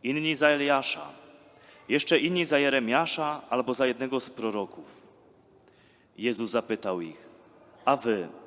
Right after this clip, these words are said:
za kogo mnie uważacie?” Odpowiedział Szymon Piotr: „Ty jesteś Mesjaszem, Synem Boga żywego”. Na to Jezus mu rzekł:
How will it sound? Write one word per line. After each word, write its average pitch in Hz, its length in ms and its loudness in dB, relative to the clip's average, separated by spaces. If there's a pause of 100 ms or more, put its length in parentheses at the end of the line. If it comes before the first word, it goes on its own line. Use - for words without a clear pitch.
(400)
za 127 180 -2
kogo 160 280 2
mnie 156 180 0
uważacie?” 113 580 -4 (1120)
Odpowiedział 123 560 0
Szymon 120 340 -2
Piotr: 90 500 -8 (800)
„Ty 123 100 0
jesteś 131 340 2
Mesjaszem, 131 800 0 (220)
Synem 139 440 -2
Boga 127 300 2
żywego”. 90 580 -6 (1300)
Na 113 120 -4
to 131 100 0
Jezus 143 400 0
mu 139 100 -4
rzekł: 117 380 -4